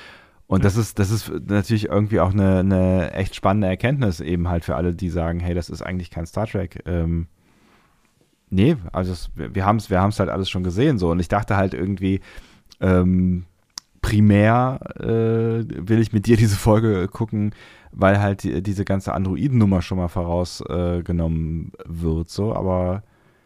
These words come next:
Speaker 1: es ist ja, es ist ja echt krass, wie viel da dann doch an, an Parallelitäten drinstecken.
Speaker 2: Ja gut, ich meine, die Androiden-Problematik ist halt ja auch das, das, äh, vorherrschende Thema in Picard, ne?
Speaker 1: Ja.
Speaker 2: Dementsprechend,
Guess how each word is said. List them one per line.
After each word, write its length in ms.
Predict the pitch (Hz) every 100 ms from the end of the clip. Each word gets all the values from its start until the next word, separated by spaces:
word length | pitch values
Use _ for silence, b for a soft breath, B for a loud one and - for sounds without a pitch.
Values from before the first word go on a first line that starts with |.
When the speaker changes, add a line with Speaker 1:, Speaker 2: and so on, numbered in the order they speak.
| b _
Speaker 1:
es 160 | 85 92
ist 140 | -
ja, 140 | 104
es 220 | 87 - 90
ist 140 | -
ja 60 | -
echt 140 | -
krass, 220 | 117 -
wie 60 | 107
viel 180 | 117 107
da 140 | 101
dann 360 | 98 98 - -
doch 200 | 104 -
an, 180 | 95
an 140 | - 87
Parallelitäten 880 | 98 95 95 95 - 131 - 90 85
drinstecken. 640 | 85 - 85 82 82 80 _ _ _ _ _ _ _ _ _ _ _ _ _ B B B B B -
Speaker 2:
Ja 120 | 127
gut, 260 | 147 139 -
ich 100 | 110
meine, 140 | 123
die 80 | 127
Androiden-Problematik 1300 | 117 120 120 135 139 143 - 123 127 127 135 143 143
ist 200 | 120 -
halt 200 | 127 -
ja 100 | 127
auch 140 | 123
das, 300 | - 120 - 151
das, 280 | 117 113 - -
äh, 160 | 120 113
vorherrschende 600 | - 127 120 127 123 113
Thema 300 | 135 147 117
in 80 |
Picard, 420 | 107 113 - 101 107
ne? 80 |
Speaker 1:
Ja. 40 | 120
Speaker 2:
Dementsprechend, 640 | 101 92 87 110 123